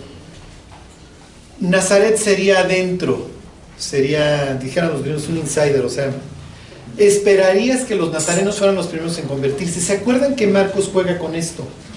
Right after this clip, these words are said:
Los que están dentro permanecen fuera y los que están afuera entran. Entonces tienen al gadareno,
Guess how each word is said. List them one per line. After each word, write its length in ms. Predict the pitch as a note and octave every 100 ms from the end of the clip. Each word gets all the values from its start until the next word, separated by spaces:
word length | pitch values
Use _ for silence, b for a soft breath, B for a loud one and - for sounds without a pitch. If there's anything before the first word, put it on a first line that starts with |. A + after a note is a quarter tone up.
| B B
Los 140 | D#3+ D#3+
que 80 | -
están 240 | G#3 G#3
dentro 340 | G#3 G#3 G3+
permanecen 560 | F#3 D#3+ - F3+ G3+ F#3+
fuera 420 | F3+ G3 F#3+ - -
y 60 | E3
los 140 | E3
que 60 | -
están 180 | G3
afuera 420 | F#3+ - F#3 F3+ F#3
entran. 440 | F#3 F3 D3 B2+ - - -
Entonces 240 | - -
tienen 200 | A3+ A3
al 100 | G3+
gadareno, 600 | F3 F3 F3+ G3+ G#3 F3+